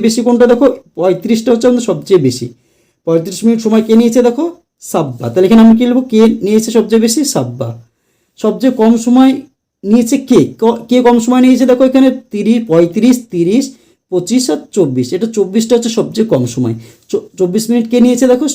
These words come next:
সমীর। তাহলে আমি এখানে কি লিখে দেবো? সমীর। তাহলে দেখো সবচেয়ে বেশি সময় নিল সাব্বা আঁকতে, আর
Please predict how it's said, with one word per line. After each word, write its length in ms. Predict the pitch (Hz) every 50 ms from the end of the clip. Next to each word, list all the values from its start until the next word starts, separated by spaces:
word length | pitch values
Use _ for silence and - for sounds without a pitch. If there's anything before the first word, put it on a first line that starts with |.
| -
সমীর। 300 | - 165 135 127 117 113 113 - - _ _
তাহলে 160 | _ - 185 190
আমি 60 | 202 208
এখানে 160 | 208 233 226 220 226
কি 60 | 226
লিখে 180 | 220 220 226 247 247
দেবো? 120 | 254 285 - -
সমীর। 300 | - 147 120 120 113 113 113 - - _ _ _ _ _ _ _ _ _ _ _ _ _ _ _ _ _ _ _ _ _ _ _ _ _ _ _ _ _ _ _ _ _ _ _
তাহলে 140 | - 208 214
দেখো 140 | 226 247 240 -
সবচেয়ে 280 | 214 165 160 190 220 190 202
বেশি 180 | 196 - - 220 -
সময় 180 | 233 226 233 233
নিল 100 | 233 240
সাব্বা 380 | 233 - 175 143 135 135 160 170
আঁকতে, 180 | 170 - - 233
আর 80 | 220 -